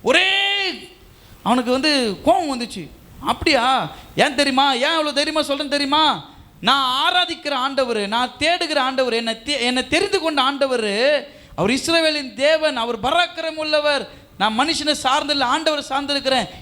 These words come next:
எ-, என் தேவனுடைய நாமத்தை கொண்டு என்ன பண்ண உன்னை முறியடிப்பேன்." தைரியத்தை பாருங்க.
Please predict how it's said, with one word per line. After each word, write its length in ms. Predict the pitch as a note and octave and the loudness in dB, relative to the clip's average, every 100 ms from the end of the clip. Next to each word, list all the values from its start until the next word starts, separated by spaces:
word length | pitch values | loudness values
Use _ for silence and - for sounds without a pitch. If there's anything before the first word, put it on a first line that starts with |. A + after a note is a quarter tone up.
| - | -6
எ-, 360 | F3+ F3+ E3+ G#3 | -6 -2 0 2
என் 200 | A3+ G3 | 2 2
தேவனுடைய 680 | C4 D#4+ F4 F4+ F4 E4+ | 4 4 4 2 2 2
நாமத்தை 580 | D4 D#4+ G4+ G4 F#4 F4+ | 2 2 0 -4 -6 -4
கொண்டு 240 | F4 E4+ | -4 -2
என்ன 180 | E4 D#4+ | 0 0
பண்ண 200 | D#4 D4 | 0 0
உன்னை 220 | C#4 D4 F4 B3+ - - - - | 0 0 0 -4 -12 -20 -16 0
முறியடிப்பேன்." 760 | A3+ G#4 A4 G4+ F#4 A3+ D3 - - - - - - - - - - - - - - - - - | 4 4 4 -2 -6 -10 -12 -18 -20 -20 -20 -20 -20 -18 -18 -18 -20 -16 -12 -12 -12 -10 -8 0
தைரியத்தை 500 | - C#4+ D4 C#4+ A#3 | 4 4 2 0 0
பாருங்க. 360 | F#3 F3 D3 | 2 -2 -2